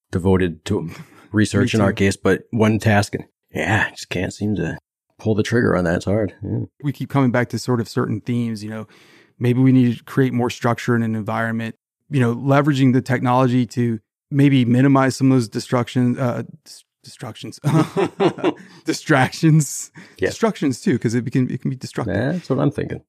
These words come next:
Speaker 2: But yeah, you know, maybe, maybe creating some structure, using tech to help with the distraction, even if it's gonna make you efficient in a sense,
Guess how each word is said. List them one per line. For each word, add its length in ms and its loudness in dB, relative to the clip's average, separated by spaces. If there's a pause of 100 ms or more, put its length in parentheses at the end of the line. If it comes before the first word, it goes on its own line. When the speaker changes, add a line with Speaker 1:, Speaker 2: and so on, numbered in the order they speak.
(280)
Speaker 2:
But 300 2
yeah, 340 0
you 80 2
know, 100 4
maybe, 260 2
maybe 360 0
creating 360 2
some 120 -8
structure, 840 0
using 320 -2
tech 360 -2
to 60 -4
help 220 -2
with 100 -4
the 60 -4
distraction, 400 -2 (200)
even 220 2
if 80 2
it's 240 0
gonna 200 4
make 220 4
you 100 2
efficient 480 0
in 60 0
a 80 0
sense, 340 -4